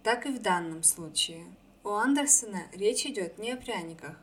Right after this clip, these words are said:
а о вполне конкретной разновидности датской выпечки с труднопроизносимым названием.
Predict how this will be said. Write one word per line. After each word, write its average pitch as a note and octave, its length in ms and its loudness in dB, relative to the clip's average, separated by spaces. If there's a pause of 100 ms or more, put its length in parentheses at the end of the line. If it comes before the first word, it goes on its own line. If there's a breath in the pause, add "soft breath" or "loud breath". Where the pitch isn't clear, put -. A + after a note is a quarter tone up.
(100)
а G3+ 160 0
о F#3+ 60 -6
вполне F#3 480 -6
конкретной G#3+ 580 -6
разновидности G3 760 -4
датской G#3 440 -2
выпечки E3+ 640 -4
с - 140 2
труднопроизносимым G3 1200 -2
названием. D#3 680 -4